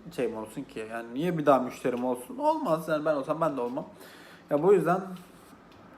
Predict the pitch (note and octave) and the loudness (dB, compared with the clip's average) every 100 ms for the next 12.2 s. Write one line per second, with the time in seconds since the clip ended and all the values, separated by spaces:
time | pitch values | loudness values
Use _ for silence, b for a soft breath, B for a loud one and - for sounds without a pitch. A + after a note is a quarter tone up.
0 | - - D#3 C#3 C3+ B2 A#2+ D3 D#3+ C3+ | -12 2 2 2 -2 -2 -4 -4 -2 2
1 | A#2+ A#2 A2+ A2+ A2+ A#2+ A#2 A#2 A#2 C#3+ | 0 0 -4 -4 -4 -6 -6 -6 -4 -4
2 | F#3 B B - - D#3 D#3+ F3+ F#3 G#3 | -4 B B -16 0 2 2 -2 -4 -6
3 | G3+ - - - - - - - - - | -6 -16 -20 -20 -20 -20 -20 -20 -20 -20
4 | - B B - - - - - - C#3+ | -20 B B -20 -20 -20 -20 -18 -2 0
5 | D#3+ D#3+ D#3+ D3+ D#3+ D3+ C#3+ D#3 F3 - | 2 2 2 0 -2 0 0 0 -4 -12
6 | - - C#3+ - C3+ B2+ B2+ B2+ B2 A#2+ | -20 -8 -8 2 4 4 4 4 2 -2
7 | C3+ D3 - - C#3 B2 C#3+ E3+ - B | -4 -6 -12 0 0 0 -6 -12 -20 B
8 | B B B B B B B - C#3 F3 | B B B B B B B -16 -2 2
9 | D3 D#3 D#3 F3 E3 E3+ E3+ E3+ D#3+ - | 4 6 6 6 4 6 2 2 -4 -2
10 | F3 E3 D#3+ C#3+ C#3 - G#2+ - - - | -2 0 0 0 0 -2 -14 -18 -20 -20
11 | - - - - - C3 A#2 A2 - A2+ | -20 -20 -20 -20 -4 -2 -2 -6 -8 -8
12 | A#2 - | -8 -10